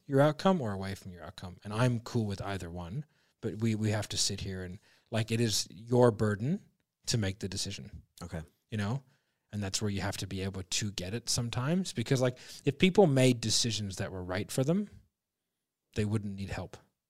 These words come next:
Speaker 2: Yeah.
Speaker 1: And I learned that. And the reason why, like, I'm willing to go a lot further, I think, and stay in the saddle much longer is because I did own gyms. So, like, I used to watch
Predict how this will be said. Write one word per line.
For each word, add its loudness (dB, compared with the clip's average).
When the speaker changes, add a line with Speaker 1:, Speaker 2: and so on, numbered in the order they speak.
Speaker 2:
Yeah. -4
Speaker 1:
And 2
I 4
learned 8
that. 4
And -2
the 2
reason 10
why, 6
like, 4
I'm 4
willing 0
to -4
go -2
a -4
lot -2
further, -4
I -4
think, -6
and -6
stay -2
in -6
the -10
saddle -2
much -8
longer -6
is -6
because -6
I -4
did -10
own -2
gyms. -2
So, 10
like, 8
I 8
used 8
to 4
watch 0